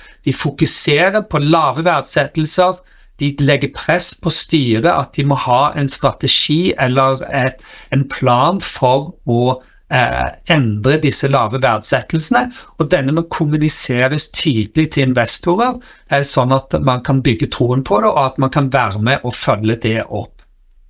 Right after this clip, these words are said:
Og det som er interessant, det er hvorfor skjer det akkurat nå. Dette kunne man gjort for ti år siden, men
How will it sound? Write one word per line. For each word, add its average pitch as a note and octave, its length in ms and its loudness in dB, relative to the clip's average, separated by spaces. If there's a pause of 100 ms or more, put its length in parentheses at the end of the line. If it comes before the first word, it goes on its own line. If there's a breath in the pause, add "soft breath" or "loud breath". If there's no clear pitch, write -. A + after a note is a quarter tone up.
(280)
Og B2+ 80 -4
det F3 160 4
som F#3 160 -2
er F3 80 4
interessant, F3 640 0 (460 loud breath)
det F#3 100 4
er F#3 100 -4
hvorfor - 480 -2
skjer C#3+ 400 0
det D3 160 -2
akkurat - 400 -2
nå. F#3+ 220 2
Dette E3 260 0
kunne D#3 240 0
man C#3 160 2
gjort C3+ 220 -2
for D3 100 -2
ti C3+ 240 -2
år D3 160 2
siden, D#3+ 380 -2 (420 loud breath)
men D#3 80 4